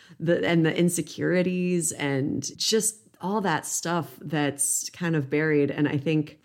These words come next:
that's the hard part of having a relationship, is letting someone into all of that and then being afraid that maybe they only liked the uncomplicated, shiny version.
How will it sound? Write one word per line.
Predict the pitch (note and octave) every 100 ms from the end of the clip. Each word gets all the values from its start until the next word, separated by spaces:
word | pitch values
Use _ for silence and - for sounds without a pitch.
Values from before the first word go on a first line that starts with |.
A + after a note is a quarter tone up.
| -
that's | D#3+ F3 E3+
the | - D#3
hard | C3 D3 D3+
part | - C#3 C3+
of | -
having | C#3 C#3+ C#3 C#3 C3+ C3
a | C3+
relationship, | C3+ D3+ C3 C#3+ C3+ C3 B2
is | C3 B2+ -
letting | C3 C3+ C#3
someone | C3+ C#3 C3+ C3
into | - C3+ C#3 C3+
all | - C3+ C3
of | C3+ -
that | D2+ - -
and | D3+
then | D3+ D3
being | D3 C#3+ C#3
afraid | C#3 C3 C#3+ C#3 C3+
that | C3+
maybe | C#3+ C#3+ C#3+
they | C#3
only | C3+ C#3+ C#3
liked | C3 C3 C3+ - -
the | - C#3
uncomplicated, | C3+ C3+ C3 C#3+ C3 C3+ C3 C#3 C3+ D3+
shiny | - B2+ B2 -
version. | C#3+ - - - - - F#3+